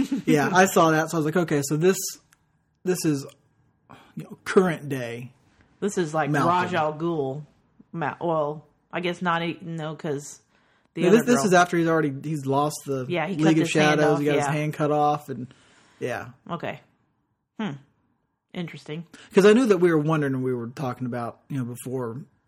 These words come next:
Speaker 1: Like, where is he
Speaker 2: before
Speaker 1: getting
Speaker 2: the
Speaker 1: these
Speaker 2: break.
Speaker 1: guys in time?
Speaker 2: Yeah, is he, is, is he pulling them from somewhere? And we didn't know 'cause we, at that time, we didn't ever go back to look and check to see if, uh, Malcolm had his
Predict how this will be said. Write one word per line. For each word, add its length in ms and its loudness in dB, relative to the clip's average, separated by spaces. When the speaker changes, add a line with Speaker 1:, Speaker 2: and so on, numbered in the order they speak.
Speaker 1:
Like, 160 -10
where 140 2
is 140 -2
he 60 -2
Speaker 2:
before 240 6
Speaker 1:
getting 20 4
Speaker 2:
the 80 6
Speaker 1:
these 80 0
Speaker 2:
break. 240 6
Speaker 1:
guys 180 -4
in 220 -2
time? 580 -2
Speaker 2:
Yeah, 340 4
is 140 2
he, 120 4
is, 260 -4
is 220 -2
he 60 -2
pulling 320 -4
them 100 -4
from 180 -6
somewhere? 720 -2
And 180 -2
we 120 8
didn't 260 2
know 180 -2
'cause 140 -8
we, 280 -2
at 140 -8
that 180 -4
time, 220 -4
we 320 -4
didn't 240 -4
ever 260 -10
go 100 -4
back 220 -8
to 80 -12
look 240 -8
and 180 -10
check 280 -8
to 60 -14
see 400 -8
if, 160 -4
uh, 140 -8
Malcolm 360 -2
had 200 -4
his 240 -8